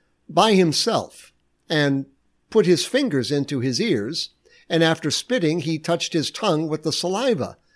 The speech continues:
and looking up to heaven with a deep sigh, he said to him, 'Ephphatha,' that is, 'Be opened.'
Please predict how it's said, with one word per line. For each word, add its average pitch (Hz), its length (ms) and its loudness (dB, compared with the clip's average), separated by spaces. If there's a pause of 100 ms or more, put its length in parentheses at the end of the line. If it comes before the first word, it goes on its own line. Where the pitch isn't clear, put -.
(120)
and 170 340 2 (600)
looking 277 400 2
up 226 140 0
to 185 120 4
heaven 156 480 0 (100)
with 165 200 -2
a 147 40 0
deep 196 300 -2
sigh, 165 440 0
he 156 420 -2
said 208 340 2
to 175 100 2
him, 160 360 0 (520)
'Ephphatha,' 180 680 2 (640)
that 156 260 4
is, 160 380 4 (120)
'Be 160 220 4
opened.' 160 520 2